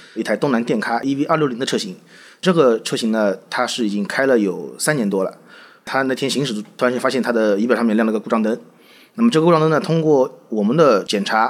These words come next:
发现，其实就是它的轮速传感器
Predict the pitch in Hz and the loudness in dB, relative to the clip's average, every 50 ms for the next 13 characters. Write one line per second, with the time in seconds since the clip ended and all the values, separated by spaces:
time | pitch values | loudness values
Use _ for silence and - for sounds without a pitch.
0 | - - - - 123 120 - 127 107 98 92 - - 104 - 117 104 127 120 113 | -2 -6 -6 -4 -4 -2 -2 -4 -4 -4 -4 -6 -8 -6 -8 -8 -8 -6 -6 -6
1 | - 120 113 110 101 95 82 71 - - _ - - 101 104 113 123 - - 156 | -4 -4 -2 -2 -2 -2 -4 -8 -10 -16 _ -10 -6 -4 -4 -4 -4 -4 -4 -4
2 | 127 - - - - 143 - 127 92 - - - 214 180 - | -4 -6 -8 -8 -8 -6 -6 -6 -6 -4 -4 -2 -2 -2 -6